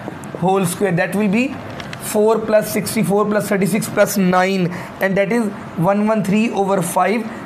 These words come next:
because there are five values, minus nineteen over five whole square, and the answer will be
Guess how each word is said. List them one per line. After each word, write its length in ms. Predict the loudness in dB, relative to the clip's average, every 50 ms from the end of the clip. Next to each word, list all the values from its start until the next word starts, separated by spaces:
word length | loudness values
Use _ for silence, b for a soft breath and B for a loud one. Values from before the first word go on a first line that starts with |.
| -2 0
because 260 | 0 2 2 2 2
there 120 | 2 2 2
are 80 | 2
five 280 | 2 0 0 0 0 0
values, 340 | 0 2 2 2 0 2 2
minus 560 | 2 2 2 2 2 2 2 2 0 -2 B B B B B B B B B B -8 -2
nineteen 460 | 0 0 2 0 0 0 2 2 2 2
over 180 | 2 2 0
five 420 | 0 2 2 4 4 4 2 2 2
whole 360 | 2 2 2 2 2 0 0
square, 440 | -2 -2 -2 0 2 2 2 0 -2 B B B B B -2
and 160 | 0 0 2
the 100 | 2 4
answer 360 | 4 2 2 4 2 2 2
will 180 | 2 0 0 2
be 320 | 2 4 4 2 2